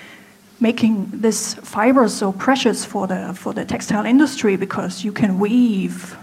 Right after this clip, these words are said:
like crazy. You can make kilometers of fabric. So I want to show you how did I came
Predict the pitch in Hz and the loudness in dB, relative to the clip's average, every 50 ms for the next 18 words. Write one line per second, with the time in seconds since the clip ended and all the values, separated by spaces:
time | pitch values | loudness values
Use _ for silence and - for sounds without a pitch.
0 | - - - - - 208 190 190 - - - - - - - - 294 285 233 185 | -20 -20 -20 -16 -10 -10 -10 -10 -12 -16 -16 -14 -10 -8 -4 -2 0 0 0 -2
1 | 180 170 165 185 190 190 - 262 240 - - - - - - _ - 240 - - | -4 -8 -8 -8 -10 -10 -10 -10 -10 -10 -12 -16 -20 -20 -16 _ -8 -8 -8 -8
2 | - - - - _ _ _ _ _ - - - 240 247 240 247 247 247 247 240 | -12 -14 -16 -16 _ _ _ _ _ -8 -6 -4 0 2 4 4 6 6 4 2
3 | 220 226 - - - 277 262 - - - - - - - - - _ _ _ _ | 0 -4 -8 -6 -4 -2 -2 -4 -6 -8 -16 -20 -20 -20 -20 -20 _ _ _ _
4 | - - - - - - - - - - - - - - - - - - - - | -20 -20 -20 -20 -20 -20 -20 -20 -20 -20 -20 -20 -20 -20 -20 -20 -20 -20 -20 -20
5 | - - - - - 247 233 233 233 226 - - - - - - - - - _ | -20 -20 -6 2 4 4 6 4 2 0 -4 -10 -18 -18 -20 -20 -20 -20 -20 _
6 | _ _ _ _ _ _ _ _ - _ _ - - 247 262 302 311 294 269 - | _ _ _ _ _ _ _ _ -20 _ _ 0 4 6 6 6 6 4 2 4
7 | 269 269 285 285 262 226 214 196 - - - - - - 247 254 254 240 233 - | 4 6 6 6 6 4 2 -2 -4 -8 -12 -4 2 6 8 8 8 8 6 4
8 | 220 202 - 202 196 196 202 - 226 220 214 208 202 196 190 196 | 2 -2 -2 -4 -4 -2 -2 -2 -2 0 -2 -2 -2 -2 -4 -4